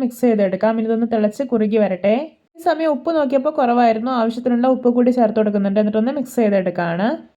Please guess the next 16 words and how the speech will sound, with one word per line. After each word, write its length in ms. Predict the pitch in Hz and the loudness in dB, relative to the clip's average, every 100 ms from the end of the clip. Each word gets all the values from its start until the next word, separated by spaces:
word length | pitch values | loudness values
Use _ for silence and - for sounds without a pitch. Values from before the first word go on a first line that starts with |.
| 311 | -6
ഇനി 100 | 359 | -2
ഇതിലോട്ട് 280 | 339 311 320 | 2 0 0
നമ്മൾ 180 | 302 294 294 | -2 -2 -2
നേരത്തെ 320 | 269 262 311 330 | -2 0 0 2
തയ്യാറാക്കി 420 | 262 254 262 262 | 2 2 2 2
വെച്ചിരിക്കുന്ന 400 | 262 254 233 247 294 | 0 0 -2 -2 0
നൂഡിൽസ് 360 | 247 233 254 254 262 | 2 4 2 2 0
ചേർത്ത് 220 | 220 214 | 0 2
കൊടുക്കാം. 280 | 208 220 247 | 0 0 2
എന്നിട്ട് 220 | 240 226 226 | 2 0 -2
നല്ലപോലെ 420 | 226 262 254 240 240 | 0 0 2 2 0
ഒന്ന് 120 | 320 | -2
മിക്സ് 200 | 339 - 269 | -6 -2 2
ചെയ്തെടുക്കാം. 540 | 233 208 190 202 240 349 - _ _ 269 | 2 2 0 0 -2 -4 -10 _ _ -6
ഇതുപോലെ 320 | 285 302 320 | -2 0 2
ഒരു 80 | 320 | 0